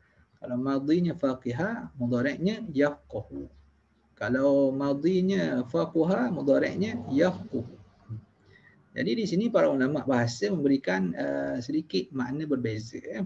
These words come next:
Hmm. Uh, makna faqiha yafqahu maknanya memahami, faham. Uh, umumlah, faham. Uh, maknanya dia memahami masalah, memahami keadaan,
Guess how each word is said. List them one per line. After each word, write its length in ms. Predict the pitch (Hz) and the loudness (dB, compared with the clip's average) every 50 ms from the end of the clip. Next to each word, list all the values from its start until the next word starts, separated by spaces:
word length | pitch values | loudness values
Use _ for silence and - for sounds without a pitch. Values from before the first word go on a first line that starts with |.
| - - | -8 -8
Hmm. 240 | - 147 143 127 117 123 - _ _ _ _ _ _ _ _ _ | -8 -6 -6 -6 -6 -8 -10 _ _ _ _ _ _ _ _ _
Uh, 160 | - 113 123 131 | -10 -6 -6 -4
makna 440 | 190 135 120 139 156 170 185 196 196 190 185 175 160 139 120 - - - - - | -2 -2 -2 -2 0 0 2 2 2 2 0 0 -2 -2 -4 -6 -8 -10 -14 -4
faqiha 720 | - 156 170 180 180 - 180 185 170 190 226 - 127 123 143 | 0 2 2 2 2 4 4 4 4 4 2 2 2 2 2
yafqahu 640 | 147 156 175 170 - - - 175 190 226 240 208 156 | 2 2 2 2 0 -2 0 0 2 2 2 2 2
maknanya 400 | - - 139 160 180 185 180 175 | 0 0 -2 0 0 0 0 0
memahami, 640 | 160 151 147 139 127 120 117 113 104 104 104 104 - - - - _ _ - | 0 0 0 0 0 0 0 -2 -4 -4 -8 -10 -14 -20 -20 -20 _ _ -10
faham. 240 | 117 120 120 120 120 117 - - - _ _ _ _ _ _ _ _ _ _ _ _ _ | -6 -6 -6 -6 -6 -10 -14 -16 -20 _ _ _ _ _ _ _ _ _ _ _ _ _
Uh, 240 | - 117 117 113 117 | -10 -8 -6 -6 -4
umumlah, 480 | 127 139 147 151 139 120 123 175 185 - - | -4 -4 -4 -2 -2 -2 -2 -2 -4 -4 -8
faham. 320 | - 120 117 104 101 101 - _ _ _ _ _ _ _ _ _ _ _ _ _ - | -10 -10 -8 -8 -8 -10 -14 _ _ _ _ _ _ _ _ _ _ _ _ _ -10
Uh, 640 | 104 113 123 131 127 123 120 117 117 113 113 110 101 | -6 -6 -4 -2 -2 -2 0 -2 -2 -2 -2 -4 -4
maknanya 400 | 110 135 147 147 143 147 151 147 | -4 -4 -6 -4 -4 -4 -4 -2
dia 320 | 139 135 135 139 139 135 | 0 2 2 4 4 2
memahami 640 | 131 131 123 123 120 113 117 120 123 123 123 113 110 | 2 0 0 0 0 0 0 0 0 0 0 0 -2
masalah, 560 | 110 110 110 - - 123 123 123 120 120 117 | -4 -8 -8 -8 -4 0 0 2 2 0 -2
memahami 640 | 120 110 110 110 110 110 120 127 127 127 120 120 117 | -4 -6 -6 -6 -4 -4 -4 -4 -2 -2 -2 -2 -4
keadaan, 640 | 117 - - - - - - 127 127 123 120 117 | -6 -8 -10 -8 -8 -8 -6 -4 -2 -2 -2 -2